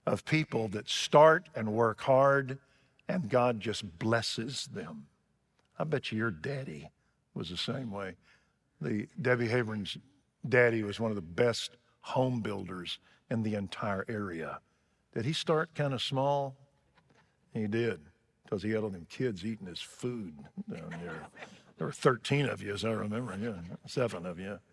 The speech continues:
He starts small, then pretty soon, if you want it done right, I believe Billy Graham came to him to have a house built. His daughter,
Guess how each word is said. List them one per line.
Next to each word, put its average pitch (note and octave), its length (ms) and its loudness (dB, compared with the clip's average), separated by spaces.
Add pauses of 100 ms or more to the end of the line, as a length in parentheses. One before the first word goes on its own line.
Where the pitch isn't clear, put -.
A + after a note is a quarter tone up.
(1400)
He C3+ 120 2
starts D#3 420 8
small, E3 500 10
then B2+ 160 2
pretty D3 240 6
soon, E3 320 4
if A2+ 160 -2
you D3 140 2
want C#3+ 220 6
it B2+ 120 -4
done A#2+ 260 6
right, A#2+ 360 4
I B2+ 100 0
believe C#3 420 0
Billy E3+ 260 2
Graham B2+ 580 -2
came G#2+ 360 -4
to G2 140 -8
him F#2 360 -8 (400)
to A#2+ 80 2
have G#2 180 0
a G#2+ 100 0
house B2 260 -2
built. - 340 -8 (960)
His E3+ 140 -4
daughter, B2 380 2